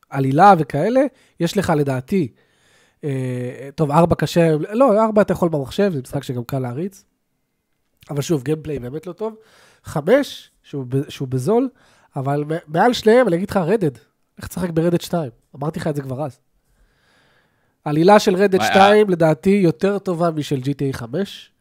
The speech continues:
Speaker 1: והגיימפליי, למרות שיש לו, מרגישים שהוא רוקסטאר יותר טוב משל ג'י טי איי חמש, אז אם בא לך מערב פרוע, אתה יודע, יש לך חשק לסוס, מערב פרוע, בוקרים וזה,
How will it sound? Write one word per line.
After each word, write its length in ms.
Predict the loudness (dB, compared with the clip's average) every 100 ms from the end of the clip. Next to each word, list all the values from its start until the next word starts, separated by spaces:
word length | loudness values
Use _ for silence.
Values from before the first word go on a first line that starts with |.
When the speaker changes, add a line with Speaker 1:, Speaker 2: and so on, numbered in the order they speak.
| _ _ _ _
Speaker 1:
והגיימפליי, 840 | -6 -6 -2 4 4 2 -2 0 0
למרות 280 | -4 -6
שיש 240 | -6 -6 -4
לו, 180 | -6 -6 -10
מרגישים 400 | -12 -8 -4 -4
שהוא 200 | -2 -4
רוקסטאר 340 | -4 -6 -4
יותר 320 | -4 -2 -4
טוב 220 | -4 -8
משל 160 | -8 -10
ג'י 140 | -10
טי 80 | -8
איי 80 | -8
חמש, 480 | -8 -8 -6 -6 -12 _ _ -20 _ -10
אז 160 | -6
אם 120 | -4
בא 100 | 0
לך 220 | 2 0 -4
מערב 380 | -6 -4 -4 -4 -6
פרוע, 420 | -6 2 4 4 0
אתה 80 | 0
יודע, 80 | 0
יש 60 |
לך 80 | 0
חשק 260 | -2 -2 -2
לסוס, 920 | -6 -8 -10 -16 -6 2 4 4 -2 -20 _ _ _ -8
מערב 300 | -2 0 0
פרוע, 460 | 0 2 4 4 2
בוקרים 540 | 0 -2 0 2 2 0
וזה, 400 | -4 -2 0